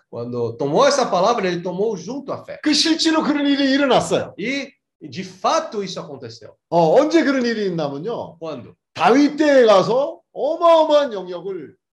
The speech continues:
Speaker 2: 차지한 거예요.
Speaker 1: Né, na época de Davi ali, ele já tinha já uma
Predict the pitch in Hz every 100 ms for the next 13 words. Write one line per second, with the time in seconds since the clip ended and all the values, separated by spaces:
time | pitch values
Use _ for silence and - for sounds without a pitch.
0 | _ _ - 202 160 113 - - 107 113
1 | 131 117 123 123 135 120 131 139 127 160
2 | 208 180 233 269 202 160 147 151 - 175
3 | 165 151 165 156